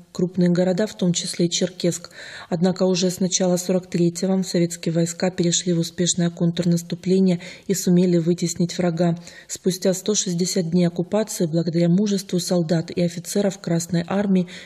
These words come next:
Черкесск был освобождён от фашистов. Сыны и дочери Карачаева-Черкесии участвовали в партизанском движении не только на оккупированной территории своей республики,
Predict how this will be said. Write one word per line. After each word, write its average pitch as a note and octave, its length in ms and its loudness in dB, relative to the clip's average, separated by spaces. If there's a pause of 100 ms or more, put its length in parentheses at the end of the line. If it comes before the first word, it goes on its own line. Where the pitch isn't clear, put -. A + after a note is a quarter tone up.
Черкесск G#3 560 0
был E3+ 260 0
освобождён E3+ 680 0
от E3+ 100 0
фашистов. E3+ 720 -4 (500)
Сыны A3 320 2
и A3 40 2
дочери G3 340 2
Карачаева-Черкесии F3 960 0
участвовали E3 560 0
в D#3+ 80 -8
партизанском E3+ 680 0
движении F3 440 4
не F3 140 4
только F#3 340 0
на E3 140 2
оккупированной E3 600 0
территории E3+ 520 0
своей E3+ 260 0
республики, F3+ 640 -2